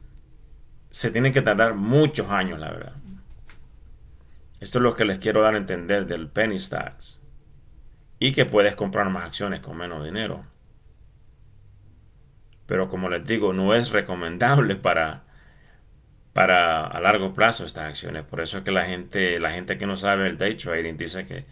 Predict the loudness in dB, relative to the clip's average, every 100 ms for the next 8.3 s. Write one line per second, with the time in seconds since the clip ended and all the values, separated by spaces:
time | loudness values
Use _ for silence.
0 | -20 -20 -20 -20 -20 -14 -6 -4 -4 -2
1 | 6 8 8 8 8 6 4 6 8 8
2 | 6 0 -6 -8 -12 -8 -6 -6 -8 -2
3 | 0 0 -6 -10 -12 -12 -16 -20 -20 -20
4 | -20 -20 -12 -8 -4 0 2 4 2 0
5 | 0 -2 -8 -12 -16 -16 -20 -20 -12 -10
6 | -8 -12 -20 -20 -20 -20 -14 -8 -6 -2
7 | 0 2 2 4 6 4 2 0 0 0
8 | 0 -2 -4